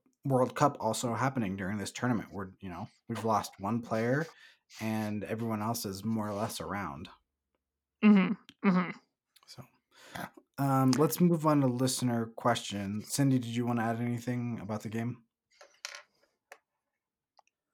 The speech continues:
Speaker 1: I'll take that as a no. <laughs>
Speaker 2: Cindy, are you dead?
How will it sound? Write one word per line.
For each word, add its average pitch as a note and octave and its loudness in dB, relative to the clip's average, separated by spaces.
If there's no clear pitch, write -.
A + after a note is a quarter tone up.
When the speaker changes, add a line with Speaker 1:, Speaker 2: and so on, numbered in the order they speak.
Speaker 1:
I'll G2 -8
take - -12
that G2 -6
as G2 -10
a G2 -8
no. F#2+ -2
<laughs> C3 4
Speaker 2:
Cindy, G#3 8
are G#3 12
you G3 12
dead? F#3+ 8